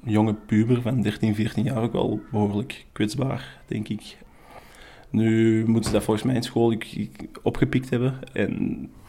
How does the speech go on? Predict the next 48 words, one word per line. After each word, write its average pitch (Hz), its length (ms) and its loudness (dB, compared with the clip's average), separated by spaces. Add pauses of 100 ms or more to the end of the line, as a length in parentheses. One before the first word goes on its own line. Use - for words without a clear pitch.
dat 123 180 0
is - 60 -8
heel 123 180 8
hard 127 200 8
misbruik 120 420 4
van 120 140 2
gemaakt. 120 480 -2
Dat 113 100 0
zijn 113 180 0
heel 113 180 2
moeilijke 123 260 2
periodes 117 260 0
geweest, - 280 -4
waar 110 180 0
ik, - 280 -6
waar 110 120 2
ik 107 100 -4
heel 110 120 2
hard 117 160 -4
in 110 80 -2
gepest 127 320 -4
ben 135 120 -4
geweest. - 440 -8 (960)
En 107 320 0
ik 95 180 -6 (100)
denk 104 260 0
dat 101 220 -4
dat 123 140 -2
het 131 200 2
alleen 113 240 2
maar 117 160 -2
voedde. 117 400 0 (120)
Dat, 107 140 -2
dat 117 180 0
op 113 60 0
een 113 140 0
bepaald 113 280 4
moment, 117 520 4
ja, 117 300 6 (260)
je 120 200 -2
voelt 113 220 2
je 113 100 -2
eigen 110 200 0
niet 107 120 -2
goed 120 160 2
op 120 100 0
school. 117 640 2
En 107 420 0